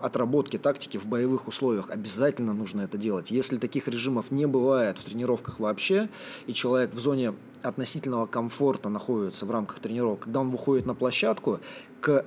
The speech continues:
психологическому комфорту, который сопряжён с соревновательной деятельностью, добавляется ещё и то, что он эти режимы не тренировал. А,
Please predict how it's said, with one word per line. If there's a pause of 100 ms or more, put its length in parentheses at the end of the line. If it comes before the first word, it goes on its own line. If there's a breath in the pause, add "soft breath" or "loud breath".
психологическому
комфорту,
который
сопряжён
с
соревновательной
деятельностью,
добавляется
ещё
и
то,
что
он (140)
эти
режимы
не
тренировал. (640 loud breath)
А,